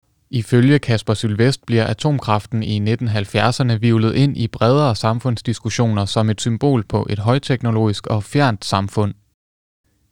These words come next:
Tidsånden er betydeligt anderledes end i halvtredsernes teknologioptimisme. Atomkraft bliver i dele af samfundet et symbol på teknokrati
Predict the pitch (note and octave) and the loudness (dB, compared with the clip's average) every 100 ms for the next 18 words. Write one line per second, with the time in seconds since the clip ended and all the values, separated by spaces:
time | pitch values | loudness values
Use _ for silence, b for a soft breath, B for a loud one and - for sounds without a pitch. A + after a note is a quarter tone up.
0 | _ _ - C#3+ C#3+ - A2+ G#2+ G#2+ A2 | _ _ 0 0 0 0 0 0 -2 -2
1 | G#2+ A#2+ - E3 A#2 G2 G2+ A2+ G#2+ G#2 | -2 -4 -2 -2 -2 -2 -2 0 0 -2
2 | - G#2+ G#2+ G2+ G2+ - A2+ A#2+ A2 - | -2 -4 -2 -2 -4 -2 -2 0 -2 -2
3 | A2 A2+ G#2 G2 A#2+ G#2 - A2 G2 F#2+ | -4 -2 -4 -2 -2 -2 -4 -6 -4 -6
4 | F#2+ F#2 _ _ _ - A#2+ D#3 D#3 - | -8 -10 _ _ _ -4 -2 0 -2 -2
5 | A2 G#2 A#2 G#2+ G#2 G2+ A2 B2 B2 G#2 | -4 -2 0 0 0 0 2 4 2 0
6 | A2 A2+ B2 A2+ A2 A2 - A#2 C#3 C3+ | -2 -2 0 0 0 -4 -4 -2 0 0
7 | G#2+ G#2+ G2+ - A2 G#2+ - G#2 - C#3+ | -2 -4 -6 -4 -6 -6 -8 -8 -4 -4